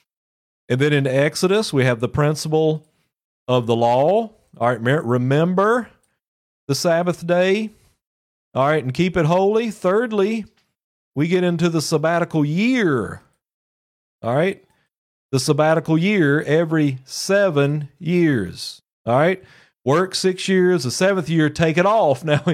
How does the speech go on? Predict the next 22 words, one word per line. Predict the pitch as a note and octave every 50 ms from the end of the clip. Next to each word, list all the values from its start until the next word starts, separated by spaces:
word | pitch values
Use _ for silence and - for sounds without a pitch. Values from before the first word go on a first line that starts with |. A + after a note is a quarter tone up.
| - - - - - - _
what | - D#3 F3 F3 -
you | G3+ F3 F#3+
saying, | E3+ - G#3+ A3+ A#3 A#3 G3+ E3
preacher? | C#3 E3+ E3+ E3 D#3+ - E3+ D#3+ D#3+ D3 - - -
Now, | C3 C3 C#3
this | D3+ F#3+ G3 F#3
thing's | - G#3 G#3 G3 F#3+ D#3+
gonna | F#3 F3+ F3 D#3+
take | - G3 G#3 F3+
a | F#3+
lot | G3+ G3+ G3
of | F#3+ F#3
faith | - B3 C4+ C#4 C4 A3 -
here | G3 F#3 E3+
in | E3
a | E3+
minute. | G3 B3 C#4 B3 G3 - - _ _ _ _ _ _ _ _ _ _ _ _ _ _ _ _ _ _ _ _ -
Listen, | F#3+ G3 F3 - C#3+ A#2 G2+ - _
some | - A3 C4+ D4 A#3
people, | G#3+ G#3+ A#3 G#3 A3+ G3+
they | D#3 F3+ G#3+ A#3+
work | G3+ E3+ E3+ E3+ E3+ F3 F3+ - - _ _